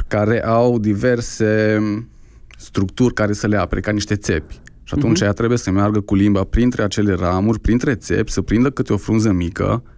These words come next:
Speaker 1: să o rupă și să-și o aducă înapoi în gură, să o mestece, să mai
Speaker 2: <laughs>
Speaker 1: scoată limba, să mai prindă încă o frunzuliță și fac asta câte opt, zece ore pe zi, în fiecare zi.
Speaker 2: Ca un fel de tentacul, așa, care merge pe un copac.
Speaker 1: Exact, exact.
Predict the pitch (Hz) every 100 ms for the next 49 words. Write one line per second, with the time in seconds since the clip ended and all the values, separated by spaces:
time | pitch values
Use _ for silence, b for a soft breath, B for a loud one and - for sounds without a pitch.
0 | b b b b - 101 95 95 82 95
1 | 123 156 - 147 156 151 135 131 139 120
2 | 120 90 110 - 101 90 120 - 156 151
3 | 147 110 117 139 117 98 92 113 123 139
4 | 143 120 104 107 127 107 98 135 143 123
5 | 117 - 104 95 110 139 143 - 156 -
6 | 139 123 123 - - 127 - 110 117 107
7 | 104 98 - 95 92 - - 104 - 110
8 | 101 90 92 87 76 - - 131 127 139
9 | 139 127 139 139 131 - 101 104 - 107
10 | 107 104 104 107 - 104 101 104 107 104
11 | 104 160 214 196 120 - - - - 135
12 | 113 85